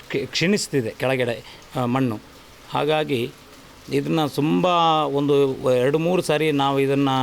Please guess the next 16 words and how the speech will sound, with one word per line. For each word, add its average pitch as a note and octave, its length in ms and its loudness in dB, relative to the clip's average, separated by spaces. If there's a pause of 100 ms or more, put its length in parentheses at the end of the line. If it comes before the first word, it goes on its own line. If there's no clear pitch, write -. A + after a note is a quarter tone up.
(540)
ಶಾಸಕರ C#3 460 0
ಗಮನಕ್ಕೂ C#3 480 0
ತಂದು C#3 420 2
ಮುಖ್ಯಮಂತ್ರಿವರೆಗೂ C#3+ 1000 0
ಹೋಗಿದೆ. C3 420 0 (360)
ಆದರೆ C#3 260 0
ಈಗ C#3+ 100 -2 (120)
ನಮಗೆ C3+ 400 0
ಅದನ್ನು B2+ 580 0 (460)
ಅದು, B2 300 0 (560)
ಆ, B2+ 80 0 (600)
ಏನು D#3 340 2
ಆ C3 220 0
ಫೈ-, C3 320 -2
ಇದು C3 160 -6
ಮಾಡಿಕೊಟ್ಟಿದ್ದಾರೆ, D3 840 0